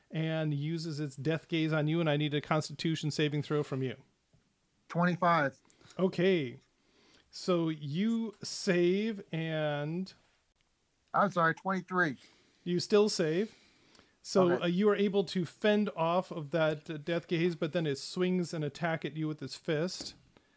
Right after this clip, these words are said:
Speaker 1: Um, this time getting a nat one, though, so it, uh, overextended as it jumped up. So,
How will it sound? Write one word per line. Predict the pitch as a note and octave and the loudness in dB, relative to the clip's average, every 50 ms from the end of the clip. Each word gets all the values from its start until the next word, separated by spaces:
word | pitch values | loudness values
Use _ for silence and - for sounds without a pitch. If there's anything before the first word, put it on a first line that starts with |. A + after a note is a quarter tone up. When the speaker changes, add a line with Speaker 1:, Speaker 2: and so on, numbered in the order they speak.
| _ _ - _ _ _ _ _ - | _ _ -20 _ _ _ _ _ -2
Speaker 1:
Um, | E3 E3 D#3+ D3+ D3+ | 0 0 2 2 4
this | D#3 G3 A3+ | 4 4 4
time | - A#3 G#3 G3+ | 6 6 4 6
getting | F3+ F#3+ F3+ E3+ | 6 4 4 4
a | D#3 | 2
nat | D3+ D#3+ E3+ E3 D3 C#3+ | 2 4 2 2 0 -2
one, | D#3+ D3+ C#3 C3+ B2+ | -2 -2 0 0 -2
though, | B2 B2 A#2+ A#2+ | -4 -6 -6 -8
so | - - - C#3 C3+ | -6 -2 -2 -2 0
it, | C#3 C#3 C3+ - - | 0 -2 -2 -2 -2
uh, | D3 C3+ C3 C3+ - | 0 0 0 0 0
overextended | D#3 D#3 C#3+ D3+ C#3+ - - - E3+ D#3 D3 C#3 B2+ | 0 0 0 0 -2 -2 -2 0 2 2 2 2 2
as | C3+ B2+ A#2 | 0 -2 -4
it | B2+ | -6
jumped | A#2+ - C#3+ B2+ B2+ - | -6 -4 -4 -4 -2 -4
up. | B2+ A#2 A#2 - - - | -4 -6 -6 -10 -18 -20
So, | - - - A#2 A#2 | -10 -8 -8 -8 -8